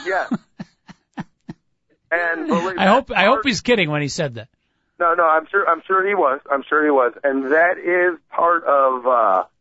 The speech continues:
Speaker 1: he's wild and wacky, Coach. I'm sure that was, he was a little goofy
Speaker 2: Yeah.
Speaker 1: in his statement.
Speaker 2: I don't,
Speaker 1: Uh,
Speaker 2: I don't think there's too many Cub fans worried about authority being taken away from Crane Kenny.
Speaker 1: Now, uh, part of the, what the Cubs are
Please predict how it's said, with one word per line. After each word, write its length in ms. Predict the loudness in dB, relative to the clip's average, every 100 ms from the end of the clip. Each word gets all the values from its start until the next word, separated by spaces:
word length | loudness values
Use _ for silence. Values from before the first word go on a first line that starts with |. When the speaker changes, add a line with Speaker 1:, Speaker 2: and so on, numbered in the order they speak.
| -18
Speaker 1:
he's 140 | -10 -4
wild 240 | -2 -2
and 100 | 0
wacky, 340 | 0 0 -4
Coach. 220 | -2 -4 -2
I'm 140 | -4 -4
sure 200 | -2 0
that 120 | 0
was, 100 | 0
he 100 | -4
was 140 | -2 0
a 40 |
little 180 | 0 0
goofy 400 | -2 -6 -6 -14 _
Speaker 2:
Yeah. 220 | -10 -8 -4
Speaker 1:
in 120 | -4
his 100 | -4
statement. 380 | -2 -2 -4 -6 -4
Speaker 2:
I 100 | -2
don't, 140 | 0
Speaker 1:
Uh, 220 | 0 -2 -2
Speaker 2:
I 120 | -2
don't 120 | 0
think 140 | 0 0
there's 160 | 0
too 140 | 0 0
many 160 | 0
Cub 260 | 0 -2 0
fans 320 | 0 0 0
worried 240 | 0 2
about 240 | 0 0 -2
authority 400 | 0 0 2 0
being 220 | -4 -4
taken 280 | -4 -4 -4
away 220 | -2 -4
from 220 | -4 -12 _ _ -8
Crane 260 | -6 -6
Kenny. 320 | -10 -12 -14 _ _ _ -2
Speaker 1:
Now, 380 | 2 2 2 0
uh, 160 | -2
part 380 | -4 -2 0 0
of 100 | -2
the, 240 | -2 -4
what 180 | -4 -2
the 80 | -2
Cubs 280 | -2 -2
are 120 | -2